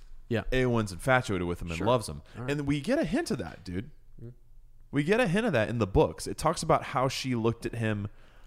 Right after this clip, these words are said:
Speaker 2: and it's all just her perception of him. And, and it might be, maybe it's just, like, her recognizing that he's this great figure.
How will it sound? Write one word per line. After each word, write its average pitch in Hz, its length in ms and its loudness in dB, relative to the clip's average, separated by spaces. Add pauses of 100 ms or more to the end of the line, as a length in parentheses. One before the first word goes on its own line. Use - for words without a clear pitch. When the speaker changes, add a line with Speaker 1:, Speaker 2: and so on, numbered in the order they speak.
(360)
Speaker 2:
and 120 100 2
it's 117 120 -2
all 180 220 8
just 170 180 2
her 170 160 4
perception 127 580 4
of 101 120 0
him. 104 400 2 (340)
And, 143 180 2
and 139 160 2
it 135 40 0
might 185 280 4
be, 160 140 0
maybe 123 340 2
it's 101 140 -2
just, 117 240 -2
like, 101 240 -4 (100)
her 113 360 -2
recognizing 90 720 -2
that 85 160 -8
he's 92 180 -4
this 85 180 -8
great 76 260 -6
figure. 135 640 4